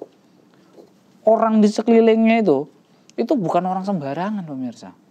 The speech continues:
Lah kalau kita nih siapa? Keliling kita nih siapa? Keliling saya nih kameramen, Bang Padlan. Ah, mah orang biasa mah. Wah, kadang di, sama keluarganya mah ditengok biasa aja, nggak ada luar biasa, luar biasa. Tapi yang ini pemirsa, oh,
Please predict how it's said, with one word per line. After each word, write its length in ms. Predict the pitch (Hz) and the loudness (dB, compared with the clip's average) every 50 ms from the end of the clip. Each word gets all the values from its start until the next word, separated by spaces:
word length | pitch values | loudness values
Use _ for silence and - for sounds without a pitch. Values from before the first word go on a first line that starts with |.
| _ _ _ _ _ | _ _ _ _ _
Lah 160 | - 185 196 | -2 0 0
kalau 240 | 214 214 240 247 240 | 2 0 0 0 -2
kita 160 | 262 254 277 | -2 -2 0
nih 240 | 277 302 311 320 294 | 0 0 0 0 0
siapa? 320 | - 269 262 262 202 175 | 0 -2 0 0 -2 0
Keliling 240 | 190 190 185 185 185 | 0 0 0 0 0
kita 240 | 185 190 180 185 180 | -2 -2 -2 -2 -4
nih 80 | 180 180 | -4 -4
siapa? 320 | 208 202 165 143 127 127 - _ _ _ _ _ | -6 -6 -6 -10 -14 -16 -18 _ _ _ _ _
Keliling 320 | - 190 185 196 208 208 202 | -2 0 2 2 2 0 0
saya 320 | 196 190 196 202 202 202 | 0 0 2 0 0 0
nih 80 | 196 185 | -2 -4
kameramen, 560 | 170 160 160 151 147 147 147 151 165 175 175 | -4 -4 -2 -2 -2 -4 -4 -6 -8 -12 -10
Bang 160 | 147 139 131 | -10 -10 -8
Padlan. 480 | 131 143 139 139 - - 160 156 175 226 | -6 -8 -8 -8 -6 -8 -8 -6 -4 -4
Ah, 160 | 302 370 359 | -6 -4 -4
mah 160 | 415 370 226 | -2 -2 0
orang 160 | 156 151 143 | 0 0 0
biasa 400 | 131 143 143 143 170 190 - 254 | 0 0 0 0 0 -2 -2 -2
mah. 160 | 349 392 392 - _ _ _ _ _ _ - - - - - | -2 -2 -4 -4 _ _ _ _ _ _ -16 -16 -16 -8 -4
Wah, 160 | 240 277 247 | -2 -2 0
kadang 320 | - 190 180 - 202 208 | 0 -2 0 0 0 0
di, 160 | 208 208 208 208 - _ _ _ _ - | 2 0 0 -2 -6 _ _ _ _ -18
sama 240 | - - 196 196 202 | -14 -8 -8 -8 -4
keluarganya 480 | 202 208 202 190 180 - 190 185 208 | 0 0 0 2 2 0 0 0 0
mah 160 | 208 220 208 175 | -2 0 -2 -2
ditengok 320 | 156 165 160 170 180 151 | -2 -2 -2 -4 -4 -2
biasa 320 | 147 147 135 - 139 131 | -2 -2 -2 0 -4 -4
aja, 160 | 120 - - 113 | -4 -6 -8 -8
nggak 240 | 110 123 123 120 | -4 -4 -4 -2
ada 60 | 143 135 | -2 -2
luar 240 | 131 135 131 127 123 | 0 0 -2 0 -2
biasa, 240 | 127 120 - 127 120 | -6 -6 -6 -6 -6
luar 160 | 113 113 110 | -6 -6 -6
biasa. 240 | - 110 104 110 107 107 - 196 - | -10 -10 -10 -10 -10 -10 -12 -18 -4
Tapi 460 | - - - 453 453 427 - - 392 392 | -2 0 0 0 -2 -2 -2 -4 -4 -2
yang 180 | 403 370 392 | -4 -6 -4
ini 240 | 392 403 427 381 349 | -4 -6 -2 0 2
pemirsa, 640 | 339 339 330 339 339 330 330 330 311 233 233 - 214 | 2 2 2 4 2 2 2 2 0 0 0 0 0
oh, 240 | 233 269 302 302 | 2 2 2 0